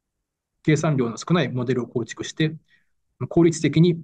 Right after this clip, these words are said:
設計や不確実性評価を図るというものの、ものです。はい。で、これは今年度のメンバーです。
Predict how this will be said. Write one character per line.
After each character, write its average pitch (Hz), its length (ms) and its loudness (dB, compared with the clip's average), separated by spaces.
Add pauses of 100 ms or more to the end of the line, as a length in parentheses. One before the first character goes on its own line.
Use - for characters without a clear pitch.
(160)
設 131 240 -2
計 127 180 0
や 147 200 0
不 - 100 -14
確 - 180 -4
実 135 160 0
性 135 240 -2
評 123 180 -2
価 165 120 0
を 165 200 0
図 - 240 -4
る - 160 -8 (120)
と 123 60 0
い 127 40 2
う 120 60 0
も 123 100 -6
の 151 80 2
の、 139 80 0 (320)
も 123 80 -4
の 107 60 -6
で - 80 -14
す。 - 180 -16 (2750)
は 160 80 2
い。 160 160 -2 (260)
で、 175 80 2
こ - 140 0
れ 190 80 2 (420)
は 165 280 0 (440)
今 185 220 4
年 214 180 4
度 131 80 2
の 117 80 0
メ 139 140 2
ン 135 80 2
バ 113 120 -2
ー - 20 -14
で - 100 -16
す。 - 220 -16